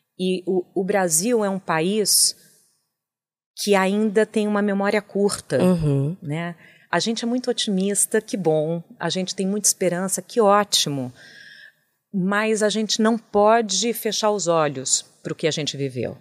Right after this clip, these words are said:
Speaker 2: Com certeza.
Speaker 1: Então, a gente tem que manter essa chama, sabe? E falar sobre isso.
Speaker 2: Bom,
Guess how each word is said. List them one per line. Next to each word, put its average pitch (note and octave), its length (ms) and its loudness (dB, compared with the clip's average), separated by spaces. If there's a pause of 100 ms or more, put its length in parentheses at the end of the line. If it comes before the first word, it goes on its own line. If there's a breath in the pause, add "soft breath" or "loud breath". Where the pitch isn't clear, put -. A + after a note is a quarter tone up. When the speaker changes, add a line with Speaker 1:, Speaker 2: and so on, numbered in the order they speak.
(260)
Speaker 2:
Com G#3 100 -4
certeza. F3+ 560 -4
Speaker 1:
Então, E3+ 140 -8
a F3 60 -6
gente F#3 280 -4
tem F3+ 160 -4
que F3+ 340 -2 (680 soft breath)
manter F3 300 0
essa D#3 240 0
chama, A#2+ 520 -4 (140)
sabe? E3+ 460 -4 (100)
E D#3 60 -14
falar C#3+ 280 -6
sobre C#3 300 -6
isso. - 320 -10 (420 loud breath)
Speaker 2:
Bom, A#3 320 6